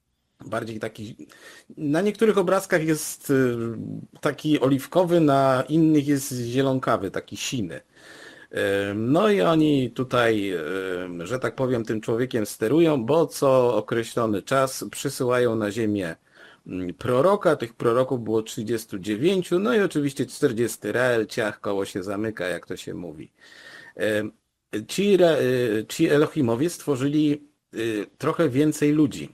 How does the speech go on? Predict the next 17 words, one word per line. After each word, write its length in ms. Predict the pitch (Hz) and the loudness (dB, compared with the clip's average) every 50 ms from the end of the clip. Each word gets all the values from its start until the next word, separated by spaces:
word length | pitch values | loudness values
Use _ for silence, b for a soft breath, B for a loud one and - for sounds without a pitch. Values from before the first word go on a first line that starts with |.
| - - | -14 -8
trochę 220 | - 127 135 147 131 | -4 -2 -2 0 0
więcej 320 | 135 143 139 - 139 123 | 0 0 -2 0 0 0
ras 220 | 120 135 139 120 | 2 2 0 0
ludzi, 260 | 120 113 101 98 120 127 | -2 -4 -4 -2 -2 -2
zostało 440 | 131 123 - - 123 123 120 123 | -2 -4 -4 -2 -2 0 0 0
się 140 | 123 - 120 | -2 -2 -4
tylko 480 | 120 123 117 113 - - 104 104 104 - b b b b b b b b | -4 -2 -4 -2 0 0 0 0 0 -4 b b b b b b b b
wiadomo 460 | 101 110 120 117 120 131 123 117 110 | -4 -2 -2 0 0 0 -2 -2 -2
ile, 280 | - 92 101 110 135 - | -2 -2 -2 0 0 0
ale 160 | 110 120 120 | 0 0 0
pierwotnie 460 | - 127 120 110 123 147 147 - 131 | -2 -2 -2 -2 -2 -2 -2 -2 -2
miało 260 | 127 127 127 120 120 | -2 0 0 0 0
być 160 | 110 113 110 | 0 -2 -4
siedem. 500 | - - - 101 87 82 85 101 117 127 - _ _ _ _ _ _ _ _ _ _ _ _ _ _ - - | -6 -6 -4 -4 -4 -4 -4 -4 -6 -8 -10 _ _ _ _ _ _ _ _ _ _ _ _ _ _ -12 -6
No 160 | 120 131 156 | -2 0 4
i 100 | 190 208 | 4 6
oczywiście 760 | 202 185 - - 156 143 160 156 - - - 156 147 147 131 120 | 4 4 2 -2 -4 -4 -4 -6 -4 -2 2 2 4 4 2 0